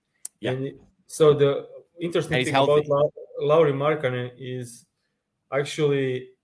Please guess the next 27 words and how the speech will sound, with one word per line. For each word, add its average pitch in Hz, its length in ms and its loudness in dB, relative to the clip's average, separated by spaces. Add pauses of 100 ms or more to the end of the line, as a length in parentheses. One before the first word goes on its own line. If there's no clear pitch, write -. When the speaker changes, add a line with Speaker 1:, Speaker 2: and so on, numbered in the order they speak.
(400)
Speaker 2:
I 135 100 -2
would 139 140 0
say, 143 500 0
his 143 220 -10
ability 147 420 -2
to 120 160 -8
get 147 200 0
to 131 80 -8
the 117 100 -8
line 123 400 -6 (340)
this 139 240 -12
season. 156 460 -4 (680)
And 156 640 0 (100)
in-, 143 180 -8
interesting 147 480 -6
thing, 120 160 -6
so 135 340 -2 (140)
his 151 200 -4
high 175 200 6
scoring 175 320 0
season 156 340 -2
was 147 280 2 (280)
second 165 380 0
season 170 640 -4
with 123 200 -12
Bulls, 165 500 -2 (420)
Speaker 1:
Yep. - 100 -20